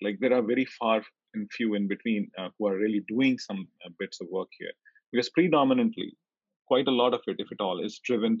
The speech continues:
through governmental funding. In fact, when you were talking about R and D investments,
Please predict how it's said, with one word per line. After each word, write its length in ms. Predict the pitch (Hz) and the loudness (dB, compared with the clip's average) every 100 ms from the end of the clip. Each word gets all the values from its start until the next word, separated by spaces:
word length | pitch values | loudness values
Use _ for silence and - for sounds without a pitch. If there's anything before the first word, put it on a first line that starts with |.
| - | 0
through 260 | 107 101 - _ _ _ | 0 0 -4 _ _ _
governmental 420 | 117 120 113 113 104 | 2 4 4 2 0
funding. 340 | 107 104 82 92 | 0 -2 -2 -6
In 100 | 101 | -4
fact, 160 | 117 | 0
when 120 | 113 | 2
you 140 | 127 123 - | 4 2 2
were 140 | 127 | 0
talking 320 | 117 113 135 | 2 0 0
about 120 | 113 87 | -2 2
R 160 | 110 | 2
and 140 | 120 117 | 2 2
D 120 | 110 | 2
investments, 600 | 104 127 - 101 101 | 4 2 2 -4 -6